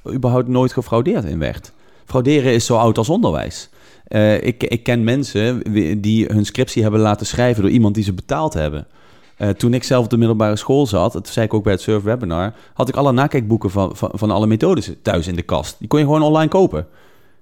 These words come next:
Dus het is niet alsof frauderen nu ineens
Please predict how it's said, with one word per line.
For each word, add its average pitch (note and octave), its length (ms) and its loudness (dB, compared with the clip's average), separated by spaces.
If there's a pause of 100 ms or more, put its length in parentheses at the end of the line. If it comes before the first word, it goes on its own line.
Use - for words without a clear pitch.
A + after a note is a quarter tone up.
(200)
Dus - 380 0 (120)
het C#3 160 0
is D3+ 180 0
niet D#3+ 340 0
alsof C#3+ 300 2
frauderen C3 540 2
nu D#3+ 180 2
ineens C3 540 -2